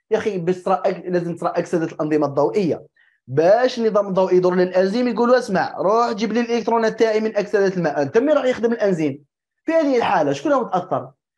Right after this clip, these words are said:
الباتولين يؤثر على الأنظمة الضوئية، يمنع نشاطها،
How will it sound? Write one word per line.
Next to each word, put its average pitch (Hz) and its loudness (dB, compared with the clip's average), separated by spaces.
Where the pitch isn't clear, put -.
الباتولين 208 -2
يؤثر 185 0
على 175 2
الأنظمة 277 0
الضوئية، 175 0
يمنع 160 0
نشاطها، 160 0